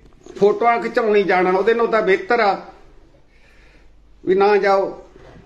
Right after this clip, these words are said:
ਇਹ ਜੇ ਜਾਂਦੇ ਹੋ ਤਾਂ ਉੱਥੇ ਮੋਰਚਾ ਲਾ ਕੇ ਬੈਠੋ। ਅਸੀਂ ਇੱਕ ਚੀਜ਼ ਦੀ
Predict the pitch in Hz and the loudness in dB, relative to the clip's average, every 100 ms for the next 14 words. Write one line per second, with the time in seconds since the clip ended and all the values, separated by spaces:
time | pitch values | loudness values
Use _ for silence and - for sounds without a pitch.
0 | - - - - _ - _ _ - _ | -20 -20 -20 -20 _ -20 _ _ -20 _
1 | - - - - - - - - - _ | -20 -20 -20 -20 -20 -20 -20 -20 -20 _
2 | _ _ _ - 180 196 170 160 - - | _ _ _ -2 2 2 0 -10 -10 -10
3 | 143 226 - 190 202 220 240 240 247 233 | -2 -2 0 -2 -2 -2 -2 0 0 0
4 | 233 233 196 202 170 226 220 220 214 214 | 0 0 4 2 2 -2 0 0 0 0
5 | 190 185 175 208 185 117 - - _ _ | 0 -2 -2 0 0 -2 -14 -20 _ _
6 | - _ 190 190 233 240 254 240 - - | -20 _ -4 -2 -2 0 0 -2 -8 -14
7 | - - - - - - _ - - - | -16 -16 -20 -20 -20 -20 _ -20 -20 -20
8 | - - - - - - - 240 240 247 | -20 -20 -16 -12 -12 -14 -8 -4 -4 -6
9 | 233 254 254 240 196 254 254 240 | -8 -4 -4 -4 -6 -6 -6 -8